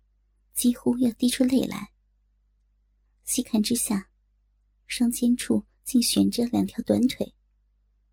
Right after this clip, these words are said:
他的雪白玉颈上，居然骑着一个满脸狂傲的丑陋侏儒，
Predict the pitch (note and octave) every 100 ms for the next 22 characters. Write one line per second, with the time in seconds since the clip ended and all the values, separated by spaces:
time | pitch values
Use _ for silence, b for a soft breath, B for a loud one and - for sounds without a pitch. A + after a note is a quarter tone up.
0 | _ _ _ _ _ _ _ _ - B3+
1 | A#3 - G3 G3 A3 A#3 - B3 A3+ -
2 | F#3+ - _ _ _ _ _ _ - B3
3 | G#3+ G#3 A#3+ - G3+ A3+ G#3 G3+ A3+ G#3+
4 | _ - G#3 A#3+ G#3+ G3 - F#3+ A#3 A3+
5 | - F#3+ G3 - G3 A3+ A3 B3 A#3 G#3
6 | G#3